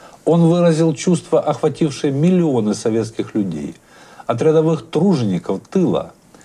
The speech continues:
и бойцов Красной Армии до гения, что и помогло выстоять и победить в этой страшной войне. Послевоенный трудовой энтузиазм помогает восстанавливать разрушенную страну.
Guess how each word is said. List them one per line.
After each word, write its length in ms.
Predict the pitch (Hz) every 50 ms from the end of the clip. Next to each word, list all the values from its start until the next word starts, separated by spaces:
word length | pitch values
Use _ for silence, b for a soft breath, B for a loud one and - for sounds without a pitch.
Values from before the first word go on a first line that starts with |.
| B B B B B
и 80 | - 131
бойцов 460 | 123 127 147 135 123 - 170 139 123
Красной 420 | - 143 143 135 - - 139 - -
Армии 440 | - 147 165 156 127 95 85 80 76
до 220 | 78 90 113 151
гения, 640 | 147 127 113 98 87 73 73 73 71 67 65 67 - - _ _ _ _ _ _ b b b b b b b
что 200 | - - - 151
и 40 | 156
помогло 440 | 143 156 160 156 165 156 147 143 127
выстоять 600 | 107 107 127 147 143 - - 98 87 85 85 -
и 40 | 110
победить 500 | 113 117 113 120 131 131 147 160 143 -
в 60 | 113
этой 200 | 117 117 123 113
страшной 540 | 117 - - 120 131 127 120 - - 120 110
войне. 480 | 110 113 110 104 92 82 - - - - _ _ _ _ _ _ _ _ _ _ _ _ b b b b b b b b b b b b b _ _ _ -
Послевоенный 760 | - 143 151 - - 175 170 170 175 180 185 175 175 175 160
трудовой 480 | - 165 160 160 170 160 165 170 170
энтузиазм 800 | 160 151 143 165 160 151 156 165 165 160 160 151 131 120 107 90
помогает 540 | - 131 135 147 143 143 170 170 170 147 143
восстанавливать 760 | 143 127 117 - 143 135 143 151 151 151 151 143 143 131
разрушенную 640 | 120 120 113 98 107 110 120 117 117 - 113 113 113
страну. 480 | 107 - - - 101 107 104 82 -